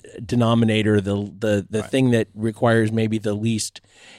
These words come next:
Speaker 1: effort to make a decision about, maybe not even the least effort to do,
Speaker 2: Right.
Speaker 1: but the least effort to make a d-, a decision about. A good example comes from one of the things we did this, this, um, month when we talked about Super Size Me,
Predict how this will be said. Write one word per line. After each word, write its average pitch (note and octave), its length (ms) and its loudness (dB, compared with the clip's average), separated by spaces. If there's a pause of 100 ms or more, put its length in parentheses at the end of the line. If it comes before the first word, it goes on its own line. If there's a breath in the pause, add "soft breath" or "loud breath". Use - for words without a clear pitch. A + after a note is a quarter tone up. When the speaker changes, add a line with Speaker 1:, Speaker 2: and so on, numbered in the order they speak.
(140 soft breath)
Speaker 1:
effort D3+ 320 4
to C#3+ 80 0
make D3 180 2
a C#3 60 0
decision E3 480 2
about, A2 220 0
maybe F#3 200 6
not F#3+ 140 6
even F3 220 6
the B2 80 -4
least C#3+ 200 2
effort C3+ 220 4
to A2 80 2
do, G#2 580 6
Speaker 2:
Right. G2+ 220 -10
Speaker 1:
but C3+ 100 2
the C#3 80 6
least C#3+ 240 6
effort B2 320 2
to - 140 -14
make A2+ 100 0
a A#2 60 -2
d-, G#2 220 -10
a - 60 -2
decision B2+ 360 0
about. F#2+ 340 -2
A A2+ 80 -2
good C3+ 220 4
example C3 460 2
comes A2 280 -2
from A2 300 0
one G#2 240 -4
of A2+ 60 -2
the A2 60 -4
things G#2+ 200 -2
we G#2+ 100 2
did G2+ 180 0
this, G2+ 220 -2 (140)
this, G#2 480 -6
um, E2+ 400 -10 (800 soft breath)
month D3+ 260 4
when A2 60 -2
we G2+ 60 -8
talked G#2+ 240 0
about F#2+ 280 -4
Super G#2+ 200 -8
Size C#3 280 -2
Me, F#2 340 -6